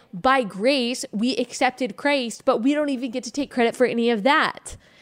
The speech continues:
The Bible says, "So that no one can boast." That should give us confidence. And because we have that confidence, we can live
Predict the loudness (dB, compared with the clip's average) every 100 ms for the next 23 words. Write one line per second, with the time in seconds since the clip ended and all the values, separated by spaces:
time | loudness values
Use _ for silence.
0 | -2 2 4 2 2 0 2 0 0 0
1 | 0 2 0 -2 2 4 4 0 -4 -6
2 | -8 -6 -6 -8 -10 -20 _ -12 0 2
3 | 2 -4 -6 -4 -6 -4 -6 -4 -4 -6
4 | -4 -4 -6 -8 -4 -2 -2 -4 -4 -8
5 | -6 -4 0 -2 -2